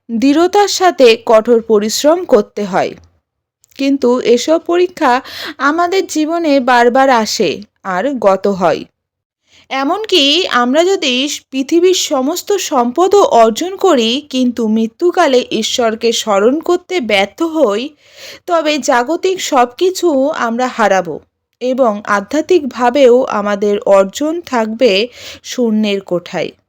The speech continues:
ভক্তরা কখনো সাফল্য বা ব্যর্থতা নিয়ে চিন্তা করে না, কিন্তু সর্বদাই গুরুদেব এবং কৃষ্ণের সন্তুষ্টি বিধানের জন্য চেষ্টা করেন।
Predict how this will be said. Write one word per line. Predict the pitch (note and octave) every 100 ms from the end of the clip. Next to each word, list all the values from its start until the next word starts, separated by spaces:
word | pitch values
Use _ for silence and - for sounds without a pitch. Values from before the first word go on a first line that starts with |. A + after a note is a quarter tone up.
| _ _ _ _ _ _ _ _ _ _ -
ভক্তরা | D4 D4 - G#4+ A4 G#4+
কখনো | D#4+ D#4+ G4+ G4+ D#4
সাফল্য | C#4+ C#4+ A3+ A3+ D#4+ E4 G4
বা | F#4+ C4+ A#3+
ব্যর্থতা | G#3+ G#3+ - D4+ D#4 F4
নিয়ে | F4+ E4+ B3+
চিন্তা | B3 B3 A#3+ A#3+ C4
করে | C4 G3 F#3
না, | E3+ D3 - _ _ _
কিন্তু | A#3 A3+ - A3
সর্বদাই | - G#3+ G3 G#3+ D4 D4+ C#4 A#3+ C#4+
গুরুদেব | A3+ G#3+ A3 C4 C#4+ D4+ F4+ - - - D#4+ B3
এবং | A#3+ D4+ C4+ B3+ -
কৃষ্ণের | D4 D4 F4+ F#4+
সন্তুষ্টি | F4+ D#4+ C4+ C#4 F4 E4+ F#4+
বিধানের | C#4 B3+ C4 D#4+ F#4+
জন্য | E4+ F#4+ F4+ E4+ C#4
চেষ্টা | - A3 - A#3+
করেন। | A3 G#3 D#3+ C3